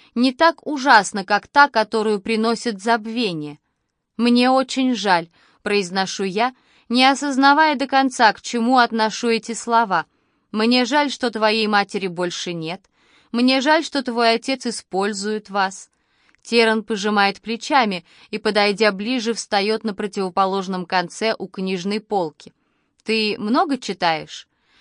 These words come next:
Я провожу пальцами по надписи на корешке одной из самых толстых книг. «Только когда меня заставляет генерал. Предпочитаю проводить время, кромсая воздух»,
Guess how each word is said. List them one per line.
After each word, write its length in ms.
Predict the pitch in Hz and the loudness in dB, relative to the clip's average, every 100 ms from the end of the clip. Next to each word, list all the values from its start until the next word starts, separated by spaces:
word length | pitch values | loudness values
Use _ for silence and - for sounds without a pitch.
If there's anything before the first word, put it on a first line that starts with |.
| _ - | _ -6
Я 220 | 185 196 | 0 0
провожу 460 | 202 196 196 190 196 | 2 2 2 2 0
пальцами 560 | 226 240 - 220 208 | 2 2 -2 -4 -4
по 240 | 190 202 196 | 0 2 4
надписи 520 | 254 254 - 202 196 | 2 -2 -4 -8 -6
на 100 | 196 | -6
корешке 520 | 202 196 196 - 214 | -4 -6 -4 -2 0
одной 320 | 196 208 247 | 0 0 -2
из 180 | - 190 | -2 -8
самых 380 | - 214 214 208 | 0 0 0 -4
толстых 600 | - 214 202 - 240 - | -4 -4 -4 -10 -12 -10
книг. 380 | 226 196 151 _ _ _ _ _ _ _ - | -8 -8 -10 _ _ _ _ _ _ _ -2
«Только 360 | 311 311 285 | -2 0 -2
когда 340 | 269 254 247 277 | 0 0 2 2
меня 300 | 269 277 247 | 4 2 0
заставляет 720 | 254 - 262 254 262 262 208 | -2 2 2 4 2 2 -2
генерал. 560 | 262 269 277 190 156 _ _ _ _ _ | 0 0 0 -2 -4 _ _ _ _ _
Предпочитаю 680 | 220 220 240 - 233 262 240 | -6 -2 -4 -2 2 4 4
проводить 520 | 240 226 226 220 208 | 2 4 4 2 -6
время, 560 | 220 269 262 240 233 - | -4 0 2 4 2 0
кромсая 640 | 233 220 233 - 226 226 | 2 2 2 2 4 4
воздух», 560 | 233 208 170 156 170 | 2 -2 -4 -4 -10